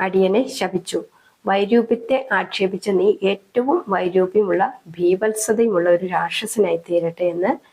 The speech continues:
അങ്ങനെ ശാപമോക്ഷത്തിനായി അപേക്ഷിച്ചപ്പോൾ അദ്ദേഹം പറഞ്ഞു, "ത്രേതായുഗത്തിൽ സാക്ഷാൽ ശ്രീനാരായണൻ രാമൻ എന്ന പേരില്, ആ, ദശരഥപുത്രനായി ജനിക്കും.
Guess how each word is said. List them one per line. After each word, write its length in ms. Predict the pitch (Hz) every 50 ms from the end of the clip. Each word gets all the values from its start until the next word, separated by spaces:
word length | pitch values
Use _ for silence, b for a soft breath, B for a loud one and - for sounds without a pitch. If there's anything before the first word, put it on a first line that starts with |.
| b b b b b b b b -
അങ്ങനെ 300 | 180 180 185 190 226 247 B B B B B B
ശാപമോക്ഷത്തിനായി 1000 | - - 190 175 170 170 196 196 196 202 202 - - 214 208 - 214 214 196 196
അപേക്ഷിച്ചപ്പോൾ 800 | 202 180 - - 180 170 - - 180 - - 175 - _ - 190 196 247 302 - - _ _ _ _ _ _ _ -
അദ്ദേഹം 300 | 175 165 165 165 196 190
പറഞ്ഞു, 380 | 185 180 175 170 175 180 240 285 - B B B B B - -
"ത്രേതായുഗത്തിൽ 920 | 190 190 190 190 202 214 220 220 208 185 180 170 - - 190 240 330 359 -
സാക്ഷാൽ 560 | - - 185 185 - - - 220 226 330 359 -
ശ്രീനാരായണൻ 1000 | - - - 196 202 208 196 180 180 180 185 185 185 190 202 202 185 190 247 - - - 190
രാമൻ 500 | 175 185 180 185 190 202 220 247 254 247
എന്ന 160 | 226 202 185
പേരില്, 540 | 180 - - 170 170 165 165 175 185 214 320 349 b b b b b b b b b 175
ആ, 40 | 175
ദശരഥപുത്രനായി 1080 | 170 165 175 170 170 - 214 196 208 190 202 208 190 185 - - 180 175 180 180 175
ജനിക്കും. 520 | 160 165 170 170 165 165 - - 208 349